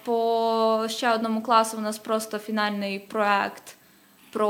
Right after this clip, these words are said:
одну компанію, нам треба там на двадцять п'ять сторінок зробити проект. І який ще в мене? А, і по психології просто буде другий екзамен.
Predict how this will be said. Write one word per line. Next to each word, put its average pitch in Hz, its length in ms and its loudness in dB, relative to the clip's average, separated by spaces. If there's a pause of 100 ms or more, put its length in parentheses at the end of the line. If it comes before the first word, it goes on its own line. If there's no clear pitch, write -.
одну 220 300 -2
компанію, 370 560 0
нам 339 140 -6
треба 262 340 0
там 240 180 -4
на 220 60 0
двадцять 226 380 0
п'ять 214 160 0
сторінок 220 480 -4
зробити 214 440 -6
проект. 214 460 0 (800)
І 226 60 -8
який 220 260 -8
ще 214 160 -8
в 214 40 -6
мене? 214 220 -6
А, 262 100 4
і 214 80 0
по 247 120 -10
психології 294 540 -2
просто 247 320 -6
буде 202 380 -4
другий 208 360 -4
екзамен. 185 420 -10